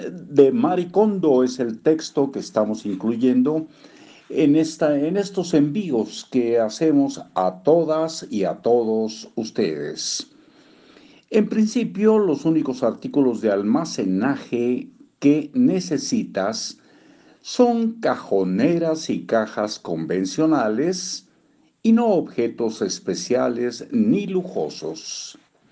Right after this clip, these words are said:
La gente suele pedirme recomendaciones y sin duda espera que les revele algún artefacto milagroso para almacenar. Pero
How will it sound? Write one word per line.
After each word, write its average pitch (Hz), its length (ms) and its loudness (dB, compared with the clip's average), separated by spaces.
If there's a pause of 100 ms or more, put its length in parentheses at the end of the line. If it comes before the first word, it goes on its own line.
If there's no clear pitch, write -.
(1600)
La 170 100 0
gente 226 320 2
suele 185 320 4
pedirme 147 640 2
recomendaciones 123 1500 2
y 226 80 -2
sin 220 240 2
duda 151 400 2
espera 113 560 0
que 170 100 -4
les 107 260 0
revele 90 680 0
algún 98 440 0
artefacto 95 800 -2
milagroso 98 1000 -2 (640)
para 87 400 0
almacenar. 101 1040 -2 (1040)
Pero 196 540 6